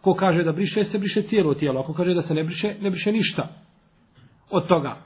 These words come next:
Tako da, većina uleme, o tome smo pričali, da kažu da je čovjek dozvoljeno da se briše, za razliku od šafijskih pravnika koji kažu da to nije sunnet da se radi ili da je mekruh i tako dalje. Uglavnom, ispravno je mišljenje da je to dozvoljeno, jer svi hadisi koji brane su slabi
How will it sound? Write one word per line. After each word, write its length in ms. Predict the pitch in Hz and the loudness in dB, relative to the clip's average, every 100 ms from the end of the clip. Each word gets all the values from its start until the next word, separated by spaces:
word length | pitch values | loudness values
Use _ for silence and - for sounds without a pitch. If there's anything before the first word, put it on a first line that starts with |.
| _ - | _ -4
Tako 240 | 180 185 | 0 2
da, 220 | 156 190 208 | 2 0 0
većina 300 | 196 202 175 | 0 2 4
uleme, 240 | 160 180 | 2 2
o 40 | 165 | 2
tome 160 | 156 | 0
smo 120 | 143 | -2
pričali, 340 | 147 160 185 170 | -2 -2 0 -2
da 100 | 147 | -2
kažu 340 | 165 165 165 | 0 0 0
da 120 | 160 | 0
je 200 | 160 175 - - | -2 -4 -10 -4
čovjek 220 | 170 139 | 0 2
dozvoljeno 320 | 180 165 147 | 2 2 2
da 80 | 131 | -2
se 120 | - | -6
briše, 380 | 143 180 190 185 | -4 -2 -2 -2
za 100 | 185 | 2
razliku 320 | 170 160 160 156 | 2 2 -2 -4
od 80 | |
šafijskih 540 | - 151 143 147 - 147 | -4 -4 -2 -6 -6 -4
pravnika 360 | 151 139 139 135 | -4 -4 -6 -4
koji 180 | 139 | -6
kažu 360 | 131 139 127 165 - - - - | -4 -4 -2 -4 -8 -18 -18 -4
da 320 | 156 151 - _ - | -2 -2 -6 _ 0
to 300 | 156 147 - - - | 2 2 -6 -12 2
nije 220 | 185 143 | 2 2
sunnet 260 | - 147 | 0 -2
da 60 | 139 | -2
se 140 | - | 0
radi 220 | 170 160 147 | 2 2 2
ili 140 | 131 | -2
da 60 | 131 | -2
je 80 | |
mekruh 320 | 143 165 156 123 | -2 -2 -2 -2
i 40 | |
tako 260 | 139 - 139 | -6 -6 -2
dalje. 200 | 185 170 | 0 2
Uglavnom, 400 | 156 165 202 202 - - | 2 2 2 -2 -10 -6
ispravno 340 | 202 160 143 | -2 0 0
je 40 | 151 | -2
mišljenje 220 | 165 151 | -2 -4
da 60 | |
je 60 | 135 | -2
to 100 | 147 | -2
dozvoljeno, 380 | 147 151 185 170 | 0 0 -2 -2
jer 120 | 151 | -6
svi 140 | - | -4
hadisi 360 | 143 127 170 165 | -4 -2 -4 -4
koji 140 | 135 127 | -6 -4
brane 380 | 147 147 151 | -4 -4 -4
su 260 | 151 - 156 | -8 -8 -8
slabi 380 | - 180 160 131 | -4 2 2 0